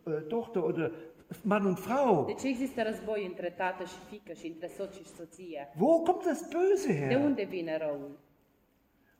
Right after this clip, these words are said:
Speaker 1: Und Buddha hat die richtige Antwort gefunden.
Speaker 2: Și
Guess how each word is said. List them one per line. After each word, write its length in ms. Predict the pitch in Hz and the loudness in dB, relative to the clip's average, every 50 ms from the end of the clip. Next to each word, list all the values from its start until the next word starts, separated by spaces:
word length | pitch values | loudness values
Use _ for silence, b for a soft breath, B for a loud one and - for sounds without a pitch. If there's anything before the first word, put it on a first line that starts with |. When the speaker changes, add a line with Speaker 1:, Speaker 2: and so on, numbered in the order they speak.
| _ _ | _ _
Speaker 1:
Und 140 | - 151 135 | -10 -8 -8
Buddha 240 | 143 147 139 170 143 | -6 -6 -4 -2 -2
hat 140 | 180 196 | -2 0
die 100 | - 214 165 | 0 -2 -2
richtige 380 | 156 156 131 - - - 170 | -2 -4 -4 -6 -2 0 2
Antwort 340 | 156 156 160 170 180 180 - - | 2 4 4 4 2 2 0 -2
gefunden. 580 | 277 - - 392 - - - - 156 147 127 104 - | -4 0 0 0 0 0 -4 -6 -6 -6 -6 -8 -10
Speaker 2:
Și 220 | - - - 190 | -12 -14 -14 -12